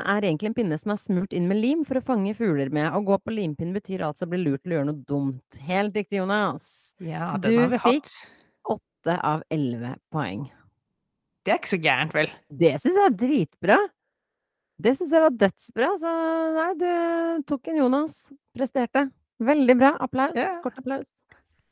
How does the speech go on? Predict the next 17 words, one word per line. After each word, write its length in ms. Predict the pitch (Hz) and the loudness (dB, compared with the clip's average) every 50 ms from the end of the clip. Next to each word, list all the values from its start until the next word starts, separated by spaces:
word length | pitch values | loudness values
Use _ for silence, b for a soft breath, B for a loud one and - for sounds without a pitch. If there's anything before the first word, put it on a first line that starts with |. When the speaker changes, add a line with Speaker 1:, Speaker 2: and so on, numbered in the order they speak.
| _ - _ _ _ _ _ _ | _ -20 _ _ _ _ _ _
Speaker 2:
Ironisk 580 | - 208 214 202 185 175 170 190 214 - - - | 4 6 6 6 4 2 0 0 -2 -2 -2 -2
nok 160 | 226 233 - - | -2 -2 0 0
så 120 | 240 214 | 2 4
var 120 | 196 190 180 | 4 4 4
det 120 | 196 196 190 | 4 4 4
en, 240 | 185 170 - 175 170 - | 2 2 0 -2 -2 0
en 160 | 185 175 175 | 2 2 2
av 100 | 185 175 | 0 0
de 80 | 170 | 0
jeg 100 | 170 170 | 0 0
bommet 300 | 170 190 170 135 135 - _ | 2 0 -2 -2 -4 -6 _
på, 140 | - 214 208 | 0 2 2
var 160 | 180 147 147 | 2 2 0
å 80 | 151 | 0
ta 160 | - - 143 151 | 0 0 2 2
en 80 | 156 160 | 2 0
Jonas. 500 | 160 156 160 196 208 202 - - - - | -2 -4 -2 -4 -4 -4 -6 -8 -8 -12